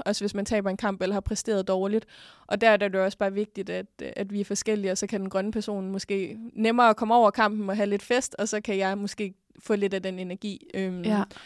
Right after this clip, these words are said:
Speaker 1: så det har virkelig været fedt at dykke ned i.
Speaker 2: Det kan jeg godt forestille mig.
Speaker 1: Mm.
Speaker 2: Og altså, når jeg sidder og hører dig fortælle om alt det her,
Speaker 1: Mm.
Speaker 2: så sidder jeg og forestiller mig, eller jeg bliver suget helt ind i den der
Speaker 1: Ja. <laughs>
Speaker 2: håndboldverden.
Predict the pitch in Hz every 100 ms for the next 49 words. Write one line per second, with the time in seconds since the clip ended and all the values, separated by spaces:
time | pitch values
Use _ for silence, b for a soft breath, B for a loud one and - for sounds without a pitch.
0 | B - 214 202 226 220 175 - 185 180
1 | 175 185 170 120 - _ - 240 - 214
2 | 196 196 190 - 214 - 233 190 - 226
3 | 196 185 - B B B 214 208 208 190
4 | - 254 202 190 - 185 185 214 208 208
5 | 180 214 214 202 196 196 185 214 226 190
6 | 175 208 214 208 196 185 180 185 185 190
7 | 196 - 208 208 240 214 196 185 185 190
8 | 190 - 190 240 269 294 - 240 226 196
9 | 185 180 196 208